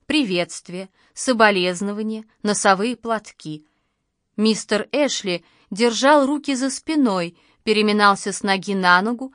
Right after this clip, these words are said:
и явно чувствовал себя не в своей тарелке. Как будто оценивал, на каком расстоянии ему,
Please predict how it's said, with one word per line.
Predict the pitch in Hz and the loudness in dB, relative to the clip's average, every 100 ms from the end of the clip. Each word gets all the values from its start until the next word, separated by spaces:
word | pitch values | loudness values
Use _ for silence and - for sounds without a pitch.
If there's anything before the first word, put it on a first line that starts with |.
| _ _ | _ _
и | - | -2
явно | 233 262 339 294 302 | 2 6 6 6 2
чувствовал | - 285 262 - 262 254 247 | -2 -4 -6 -4 -4 -2 -4
себя | - 226 226 220 | -6 0 2 2
не | 202 | 0
в | 180 | -4
своей | - 180 175 175 170 | -4 -2 -2 -2 -6
тарелке. | 170 175 180 156 143 - - - _ _ _ _ _ | -2 -2 -2 -6 -8 -14 -20 -20 _ _ _ _ _
Как | 202 185 | -2 0
будто | 185 226 - 233 | -2 -6 -2 0
оценивал, | - 240 - - 320 226 175 175 170 - - | 2 -2 -4 -4 -2 -2 -2 -4 -6 -14 -4
на | 247 269 | 0 4
каком | 302 302 302 220 | 4 4 2 2
расстоянии | 214 - 240 233 220 208 175 175 170 | 0 -2 0 2 4 4 2 -2 -6
ему, | 170 190 233 262 180 | -6 -4 -2 -2 -4